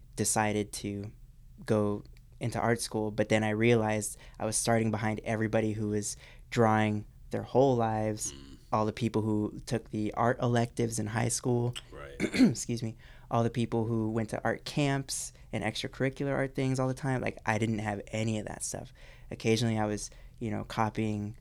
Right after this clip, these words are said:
Speaker 1: pages from my comic, Spider-Man and Batman comic books and,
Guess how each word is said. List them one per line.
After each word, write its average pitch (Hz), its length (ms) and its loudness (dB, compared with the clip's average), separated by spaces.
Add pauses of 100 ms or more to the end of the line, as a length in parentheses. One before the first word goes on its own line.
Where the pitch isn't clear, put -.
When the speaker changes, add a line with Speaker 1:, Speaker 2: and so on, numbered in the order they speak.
(160)
Speaker 1:
pages 110 340 -2
from 104 200 -4
my 104 80 -6
comic, 110 480 -4
Spider-Man 110 460 -2
and 104 80 -4
Batman 113 340 0
comic 113 360 -6
books 110 380 -4
and, 104 220 -8